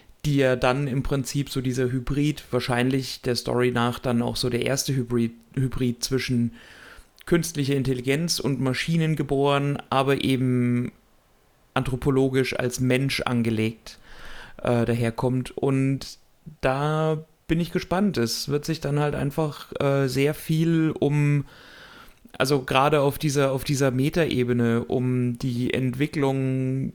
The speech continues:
des Menschen, um das Verständnis von Gut und Böse und dem, was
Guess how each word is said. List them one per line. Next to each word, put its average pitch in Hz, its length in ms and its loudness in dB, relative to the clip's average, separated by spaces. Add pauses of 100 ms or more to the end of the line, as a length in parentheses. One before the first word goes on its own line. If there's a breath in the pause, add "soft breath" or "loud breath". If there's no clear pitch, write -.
des 127 180 -4
Menschen, 139 680 -2
um 123 480 0
das 127 140 -4
Verständnis 135 580 -2
von 120 440 0 (500 loud breath)
Gut 165 200 2
und 135 180 -2
Böse 143 800 2 (120)
und 135 580 0 (200)
dem, 143 720 2
was - 560 -2